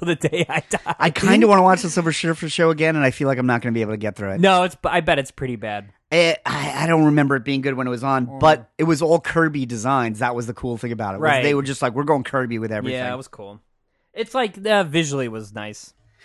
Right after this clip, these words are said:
Speaker 2: Yeah, but that was also, you could tell the nineties Marvel machine was starting to, like, run out of steam.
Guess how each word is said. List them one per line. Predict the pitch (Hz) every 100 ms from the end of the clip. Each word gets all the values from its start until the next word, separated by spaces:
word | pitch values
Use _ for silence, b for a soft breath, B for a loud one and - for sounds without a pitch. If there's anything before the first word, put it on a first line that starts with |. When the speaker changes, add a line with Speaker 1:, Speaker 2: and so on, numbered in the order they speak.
| b
Speaker 2:
Yeah, | - 156 147
but | 156
that | 185 269
was | 170
also, | 143 143 147 123
you | 123
could | 120 117
tell | - 131 123 120
the | 117
nineties | 117 117 120 117 117 113 110 107 -
Marvel | 131 120 117 120 120
machine | 117 - - 127 135
was | 127
starting | - 131 120 117 107
to, | 127
like, | 110 110 104
run | 110 101
out | 98
of | 95
steam. | - 107 87 85